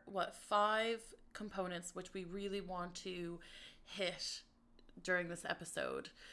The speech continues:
So, um, and then, and then there's kind of, like, subtopics w-, within that. So we want to talk about,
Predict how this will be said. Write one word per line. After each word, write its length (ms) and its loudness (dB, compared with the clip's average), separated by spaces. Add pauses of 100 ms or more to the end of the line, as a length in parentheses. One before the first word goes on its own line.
(260)
So, 680 4
um, 580 2
and 160 6
then, 220 6
and 180 4
then 140 6
there's 180 2
kind 160 0
of, 100 -4
like, 260 -2
subtopics 1160 0 (460)
w-, 240 -2
within 420 2
that. 400 4 (380)
So 600 12
we 240 2
want 260 4
to 60 -4
talk 320 4
about, 480 4